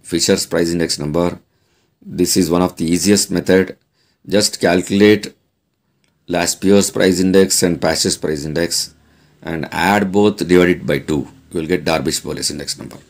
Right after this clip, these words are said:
So that is a formula. Okay, so easy method. P zero one D B is equal to P zero one L plus P zero one P divided by two. So substitute the values, divide it by two,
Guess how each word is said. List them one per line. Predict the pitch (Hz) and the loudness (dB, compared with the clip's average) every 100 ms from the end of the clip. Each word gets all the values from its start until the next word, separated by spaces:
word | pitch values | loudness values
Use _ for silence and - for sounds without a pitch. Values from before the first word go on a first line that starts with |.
| _ | _
So | - - | -14 -6
that | 85 78 | -4 -4
is | 85 | -4
a | |
formula. | 82 76 82 85 127 240 _ _ _ _ _ _ _ - | -2 -4 -2 -2 -2 -4 _ _ _ _ _ _ _ -14
Okay, | - 98 69 - - | 0 0 0 -8 -16
so | - 85 | -10 -6
easy | 80 80 80 | -4 -2 -2
method. | 82 78 104 127 - _ _ _ _ _ _ _ | -2 0 0 0 -6 _ _ _ _ _ _ _
P | 95 | -2
zero | 85 87 85 | 0 2 0
one | 87 80 | -2 0
D | 85 | 2
B | 85 | 2
is | 90 82 | 0 0
equal | 87 85 | -2 -2
to | |
P | 80 85 | 0 0
zero | 85 87 | 2 2
one | 87 | 2
L | 90 95 | 0 0
plus | - 95 | 0 0
P | - 85 | 0 0
zero | 85 | 2
one | 85 69 | 0 -2
P | 92 | -2
divided | 90 85 71 | 2 0 0
by | 76 | -6
two. | 69 80 82 - _ _ _ - | -6 -8 -8 -10 _ _ _ -18
So | - | -10
substitute | 78 80 - 82 | -8 -6 -4 -2
the | 90 | 0
values, | 90 90 101 98 - - | 2 2 0 -2 -6 -4
divide | 76 78 | -2 0
it | 85 78 | 0 0
by | 82 | -2
two, | 69 95 127 | 0 0 0